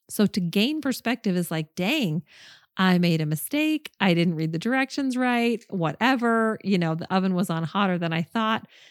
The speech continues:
The turkey is burned. Shoot, that's a bummer. What are we gonna do?" You don't need to trip into, "Now I'm a terrible person. I'm a horrible host. I can't believe this. I'm a bad person."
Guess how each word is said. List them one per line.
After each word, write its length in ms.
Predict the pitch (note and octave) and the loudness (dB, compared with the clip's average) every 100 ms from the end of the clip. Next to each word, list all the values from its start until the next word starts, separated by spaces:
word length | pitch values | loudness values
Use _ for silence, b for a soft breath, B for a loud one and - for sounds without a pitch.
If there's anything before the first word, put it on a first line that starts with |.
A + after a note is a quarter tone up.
| b | b
The 100 | - | -8
turkey 420 | F3+ A#3 A#3 B3 G3 | -4 -2 0 0 0
is 200 | F#3+ F3 | 0 2
burned. 640 | G#3+ G#3+ F#3+ F3+ F#3 F3+ - | 2 4 4 4 0 -2 -8
Shoot, 680 | - - D4+ G3 - - - _ _ _ _ | -10 -2 2 2 0 -10 -16 _ _ _ _
that's 320 | F3 F#3+ D#4 | 0 0 2
a 80 | C#4 | 2
bummer. 460 | F3+ D#3+ D#3 F#3 A3+ | 2 2 2 0 -2
What 220 | F#3+ B3+ | 0 2
are 40 | |
we 140 | B3 A#3 | 4 4
gonna 180 | G#3+ F#3 | 4 4
do?" 600 | D#3+ B3 F#3 D#3+ F3 b b b b | 4 4 6 4 2 b b b b
You 340 | F3+ E3+ A3 C#4 | -2 2 4 4
don't 180 | C#4+ | 2
need 140 | A#3+ G3+ | 0 0
to 60 | |
trip 260 | F#3 G3+ G3 | 0 -2 -2
into, 220 | G3+ G#3 | -2 0
"Now 280 | F#3+ F#3+ G3+ | 2 2 2
I'm 120 | G#3+ | 0
a 60 | G3+ | -2
terrible 380 | - F3 D#3+ D#3 | -2 -4 -4 -4
person. 400 | A3+ A3+ A#3+ A3+ | -4 -2 -2 -2
I'm 120 | F#3 | 0
a 60 | D#3 | -2
horrible 440 | E3+ D#3+ D#3 D3 | -2 -2 -2 -6
host. 560 | - C4 B3+ B3 - - | -4 -2 0 0 -2 -6
I 80 | E3 | -6
can't 300 | - F3 - | -4 -6 -2
believe 360 | E3+ G#3+ A#3 | -2 0 0
this. 200 | A3+ A3 | 0 -2
I'm 120 | G3+ F3 | -2 -2
a 60 | |
bad 240 | E3+ E3 - | -2 -4 -4
person." 580 | B3 C4+ - F3 E3+ | -4 -4 -4 -2 -2